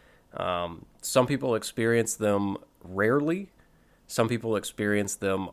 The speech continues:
almost daily. And I can only sympathize with those that have them more often, because it is hell. It is the worst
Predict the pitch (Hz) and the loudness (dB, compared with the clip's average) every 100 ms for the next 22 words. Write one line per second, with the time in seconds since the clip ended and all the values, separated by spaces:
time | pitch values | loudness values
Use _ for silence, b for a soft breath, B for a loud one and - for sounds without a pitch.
0 | - 101 98 95 95 87 98 117 135 143 | -2 0 0 -4 -8 -4 -2 0 -2 -4
1 | 147 b b b - 110 104 101 117 131 | -10 b b b -2 2 2 2 0 2
2 | 117 - 120 117 104 101 95 95 92 104 | 0 0 0 0 0 2 2 0 -4 -10
3 | 92 107 101 95 98 - 110 104 104 98 | -4 -2 -2 -2 -4 -2 0 0 0 -2
4 | 95 90 95 104 - - 87 85 - 98 | -2 0 2 2 0 -8 -10 -10 -10 -8
5 | - 92 90 - b b b b b _ | -4 -4 -4 -10 b b b b b _
6 | _ 123 123 113 107 101 90 - - _ | _ 2 2 2 0 0 -4 -10 -16 _
7 | - - - 90 78 69 _ _ _ _ | -20 -18 -6 -6 -6 -14 _ _ _ _
8 | - 120 - 120 107 98 107 95 98 107 | -4 -2 0 0 0 -2 -6 -6 -2 0
9 | 123 143 - - | 0 -2 -6 -8